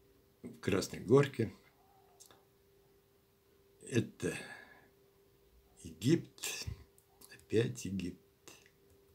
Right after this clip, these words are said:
опять Египет. Это он отправляет дочку Полину в первый класс.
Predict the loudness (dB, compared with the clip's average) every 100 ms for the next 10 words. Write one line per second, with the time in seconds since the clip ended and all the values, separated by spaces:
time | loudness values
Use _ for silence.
0 | -6 2 2 2 -6 -8 -4 -4 -6 -16
1 | -20 -16 -16 -16 -20 -20 -16 -14 -14 -18
2 | -20 -20 -20 -20 -20 -20 -12 2 2 4
3 | -2 -2 -12 -20 -20 -20 -20 -20 -20 -20
4 | -20 -20 -20 -18 -10 -6 -6 -8 _ -20
5 | -20 _ _ _ _ _ _ _ _ -20
6 | _ _ _ _ _ _ 4 6 6 4
7 | 2 4 4 4 -2 -14 -20 _ _ _
8 | -20 -20 _ _ -8 0 0 0 -2 -2
9 | -2 -2 -2 -4 -8 -14 -20 -20 -20 _
10 | -20 -20 -20 -20 -20 -20 _ _ _ _
11 | _ -20 -20 -20 _ _ -20 -18 -18 -20
12 | -4 2 2 2 -6 -8 -2 0 0